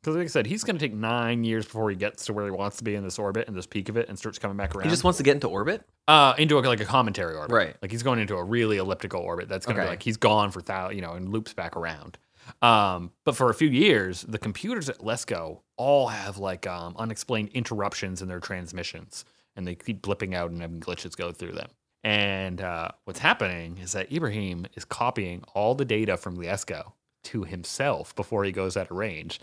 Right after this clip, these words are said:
Speaker 1: so that he can study it at his leisure.
Speaker 2: Okay.
Speaker 1: So he's making, just taking the library with him, copying every single bit of data that he can.
Speaker 2: Okay.
Speaker 1: So he can read every book just when he wants to. He's like that guy in, um, The Twilight Zone, you know,
Speaker 2: Mm-hmm.
Speaker 1: except his glasses don't break and he gets to keep them at the end of the world and read all of his books.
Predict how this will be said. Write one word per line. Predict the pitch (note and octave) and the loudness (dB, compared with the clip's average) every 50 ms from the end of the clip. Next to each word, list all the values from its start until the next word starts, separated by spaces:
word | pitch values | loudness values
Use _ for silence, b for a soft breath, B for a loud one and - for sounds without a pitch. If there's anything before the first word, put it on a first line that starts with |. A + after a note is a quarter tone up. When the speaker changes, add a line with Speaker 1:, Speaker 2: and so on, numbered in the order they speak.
| b b b | b b b
Speaker 1:
so | - - A#2+ | -6 -4 -2
that | A2 G2+ - | -2 -2 -2
he | F2 C#3 | -4 -4
can | C#3+ C#3 G#2+ | -4 -2 -4
study | - - - A2+ G2+ B2 C3 | -4 -2 0 0 2 2 2
it | D3+ E3 - - | 2 2 0 -2
at | G#2 F#2+ | -2 -2
his | F#2 E2+ D#2+ - | -2 -4 -6 -4
leisure. | F#2+ F2+ F2 - - - - A2 - _ _ _ - | -4 -2 -2 -4 -6 -8 -12 -16 -18 _ _ _ -2
Speaker 2:
Okay. | C#3 - - - C#3 F#2+ F#2+ F#2+ F#2 G2 C#3 F3+ - - _ _ _ | -2 0 4 6 6 6 6 4 2 0 -2 -4 -6 -12 _ _ _
Speaker 1:
So | - A#2 | 0 2
he's | A#2 B2 C3 C3+ | 2 2 2 4
making, | D3+ D#3 C#3 C#3 B2 A#2 G#2+ | 4 4 4 4 2 0 -2
just | - A#2+ - - - | -2 -6 -8 -6 -2
taking | - B2+ C#3+ | 0 2 4
the | D#3 D3+ | 6 6
library | D3+ D#3 D#3 E3 D#3+ E3 E3 E3 E3 | 8 10 10 10 10 10 10 10 10
with | D#3 D3 A2 | 8 8 6
him, | F#2 E2+ F#2+ - _ | 4 2 -4 -10 _
copying | - D3+ C#3+ C#3 C3+ D3 C3+ B2+ B2+ B2+ - | 6 8 8 10 10 8 6 6 4 2 2
every | - C3 C3+ D3+ C#3+ C#3+ D#3 D3+ D3+ | 6 6 8 8 8 6 6 4 4
single | D3+ - D3 C#3 C3+ C#3 C#3 C3 | 4 4 2 2 2 2 2 4
bit | C3 B2 | 4 4
of | B2 A#2 | 4 4
data | A2+ G#2+ G#2 G2+ G2 F#2 | 4 2 2 2 0 0
that | F#2 F#2+ F#2+ | -2 -2 -2
he | F#2+ F#2 | -4 -4
can. | - F#2+ E2+ D#2 D#2 - - _ _ _ _ - | -4 -6 -6 -6 -10 -14 -20 _ _ _ _ -4
Speaker 2:
Okay. | E3+ G3 - G2+ F#2 E2+ F2 | -4 -4 -4 -4 -4 -4 0
Speaker 1:
So | F#2 A2 | 0 2
he | G2+ A#2 | 2 2
can | A#2 B2 A2+ | 2 2 2
read | G#2+ G#2+ A2+ A2+ A#2 A#2 | 2 2 4 4 4 2
every | - - G#2 A2 G#2 A#2 A#2+ | 0 -2 -4 -4 -2 0 0
book | A2+ A2 G#2+ G#2 G#2+ - - | 0 0 0 -2 -2 -4 -10
just | - F2+ E2+ | -14 -14 -12
when | F2+ F#2+ F#2 F#2 | -10 -8 -6 -6
he | G2+ G#2 | -4 -4
wants | G#2+ G2+ F#2 F2+ - - | -4 -6 -6 -8 -10 -8
to. | - G2+ E2+ E2 F#2 - | -8 -6 -6 -6 -4 -2
He's | A#2 A2 - | -2 2 2
like | B2 A#2 A#2 A#2+ | 2 2 2 2
that | B2+ A#2+ A2+ | 2 2 2
guy | A2 A#2+ A2+ A2 A2 G#2+ | 2 2 2 4 2 2
in, | G#2+ G#2 G#2 G2+ G#2 | 0 0 -2 -2 -2
um, | G2+ G2 G2 F#2+ F#2+ F#2 F#2 G2 G#2+ A2 | -2 -4 -4 -4 -4 -6 -6 -8 -6 -6
The | - A#2+ | -6 -8
Twilight | - - A#2+ A2+ A2+ A#2+ A#2+ A#2 A#2+ | -2 0 2 2 4 4 2 2 2
Zone, | C#3 C3+ C#3 D3 D3+ | 2 2 2 2 0
you | D3 | 0
know, | C#3+ C#3+ D3 C#3+ | 0 0 0 0
Speaker 2:
Mm-hmm. | C3+ - C#3 | -2 -4 -4
Speaker 1:
except | B2 A#2 - G#2 B2 | -2 -2 -2 -2 -4
his | B2 A#2+ | -4 -2
glasses | C3 C3 A#2+ B2 - C#3+ B2 - | 2 2 2 2 0 -2 -4 -2
don't | - C#3+ D3+ A2 | -2 -2 -2 -2
break | - G#2 E2+ - - - - | -2 -2 -4 -4 -6 -6 -2
and | A#2 A2+ | 0 2
he | A#2 | 2
gets | B2 C#3+ C#3 - G3+ | 4 4 6 8 12
to | C#3+ B3+ G3+ | 12 12 12
keep | - G#3 B3 G3 | 12 12 12 12
them | D#3+ G3+ F#3 | 12 10 8
at | E3+ E3 | 8 6
the | E3 D3+ | 6 6
end | D3+ C#3+ | 6 6
of | C#3+ | 6
the | C#3 C3 | 6 6
world | B2+ B2 G#2+ G#2+ G2 G2 G#2+ - | 6 6 4 4 2 0 -2 -2
and | D#3 C#3+ | -2 -2
read | C3+ C3 B2 A#2 A#2 | 0 0 2 2 2
all | G#2+ | 0
of | G#2 G#2 | 0 0
his | G#2 F#2+ - | -4 -6 -2
books. | - B2 G2+ - - - - - | -2 -2 -2 -2 -6 -12 -16 -18